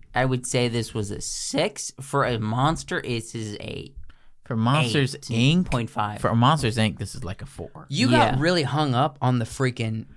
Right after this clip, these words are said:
Speaker 3: cartoon character side of
Speaker 2: Listen,
Speaker 3: it.
Speaker 2: listen. You've
Speaker 3: I
Speaker 2: got
Speaker 3: put the door.
Speaker 2: Monsters, Inc door in
Speaker 3: Door.
Speaker 2: there.
Speaker 1: <laughs>
Speaker 2: Okay?
Speaker 1: Yeah, and then
Speaker 3: Same
Speaker 1: you basically
Speaker 3: look.
Speaker 1: got
Speaker 3: I made it
Speaker 2: So,
Speaker 3: the same word.
Speaker 2: okay, so for Monsters, Inc, this is, like, real low. This is, like, a three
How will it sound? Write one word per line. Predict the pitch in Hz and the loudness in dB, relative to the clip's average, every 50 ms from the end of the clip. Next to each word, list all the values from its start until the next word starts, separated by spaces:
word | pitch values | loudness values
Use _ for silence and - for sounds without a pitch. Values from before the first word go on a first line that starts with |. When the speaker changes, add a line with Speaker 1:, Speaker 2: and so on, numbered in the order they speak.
| - - | -12 -2
Speaker 3:
cartoon | - 135 139 156 170 180 175 139 - - 175 175 170 165 147 | 4 6 8 10 10 8 6 4 0 0 0 2 2 0 -2
character | - 160 156 143 143 131 123 135 - 123 113 | 0 2 2 4 4 4 4 2 -2 -4 -4
side | 110 - 110 107 107 110 | -2 -2 -2 -2 -2 0
of | 143 | 4
Speaker 2:
Listen, | 147 160 160 - 151 127 104 | 4 4 6 4 2 0 0
Speaker 3:
it. | - - | 0 0
Speaker 2:
listen. | 131 147 143 139 127 101 92 - - - | 0 0 0 0 -2 -4 -4 -4 -6 -4
You've | 127 120 135 147 143 135 - | -2 2 2 2 2 2 2
Speaker 3:
I | |
Speaker 2:
got | - 143 139 151 147 - | 4 6 6 6 4 4
Speaker 3:
put | - 160 | 0 2
the | 123 120 | 2 4
door. | 117 113 110 | 4 6 6
Speaker 2:
Monsters, | 135 160 180 208 208 202 - 208 196 185 180 | 6 6 6 4 4 2 2 2 2 2 0
Inc | - - 165 165 - 123 143 139 | 0 -2 -2 -2 -2 -2 -2 2
door | 135 139 139 143 147 143 139 135 | 4 4 4 6 6 6 6 4
in | 113 117 113 107 101 | 4 2 0 0 0
Speaker 3:
Door. | 113 110 | 0 -2
Speaker 2:
there. | 95 87 76 - - - - | -2 -4 -6 -8 -10 -6 -4
Speaker 1:
<laughs> | 107 - - - 196 - | 2 2 4 4 4 2
Speaker 2:
Okay? | - 139 135 | 0 0 2
Speaker 1:
Yeah, | 120 113 - - 120 - - 131 | 4 6 6 6 6 4 4 2
and | 143 | 2
then | 151 156 160 | 4 4 6
Speaker 3:
Same | 156 160 165 156 139 | 6 6 6 6 6
Speaker 1:
you | 156 160 | 6 6
basically | 175 160 135 160 156 143 | 6 4 4 4 2 2
Speaker 3:
look. | 127 123 | 4 4
Speaker 1:
got | 135 131 131 127 120 107 - - | 6 6 6 6 4 4 2 0
Speaker 3:
I | 131 | 0
made | 135 143 147 156 143 | 2 2 2 2 2
it | 135 | 2
Speaker 2:
So, | 139 | 4
Speaker 3:
the | 123 117 113 107 | 6 6 6 4
same | 135 135 127 123 | 2 0 -2 -2
word. | 123 123 123 | -4 -2 0
Speaker 2:
okay, | 131 131 127 117 98 - - - | 2 4 4 2 2 0 -4 -12
so | - - - 135 123 - - - | -8 0 2 2 2 2 0 -6
for | - - - - - 131 | -14 -10 -4 0 2 2
Monsters, | 123 127 131 156 170 - - 160 160 165 | 6 6 6 6 6 2 0 -4 -2 0
Inc, | 156 165 165 165 - - | 0 0 0 -2 -4 -2
this | 117 120 113 - | -2 -2 0 0
is, | 123 113 107 - | -2 -2 -2 -2
like, | 107 98 92 87 - | -2 -2 -4 -4 -6
real | 98 98 98 90 87 82 73 | -6 -4 -4 -4 -4 -8 -10
low. | - 52 - - | -12 -14 -16 -14
This | 107 107 98 | -12 -12 -12
is, | |
like, | - - 90 - | -12 -14 -14 -16
a | 120 | -16
three | 120 - - - - - - | -16 -16 -16 -16 -16 -16 -18